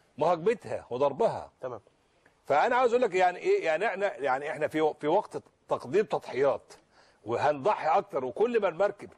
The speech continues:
Speaker 1: تستقر، كل ما تيجي المركب ال-، الدوله تستقر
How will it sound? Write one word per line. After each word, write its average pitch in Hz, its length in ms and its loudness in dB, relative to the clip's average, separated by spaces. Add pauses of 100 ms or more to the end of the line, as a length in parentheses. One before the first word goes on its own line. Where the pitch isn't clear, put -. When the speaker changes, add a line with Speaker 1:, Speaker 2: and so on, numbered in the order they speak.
Speaker 1:
تستقر، 135 800 -4
كل 185 240 2
ما 143 140 0
تيجي 147 240 -4
المركب 139 400 -2
ال-، 107 120 -10 (400)
الدوله 160 500 2
تستقر 175 680 0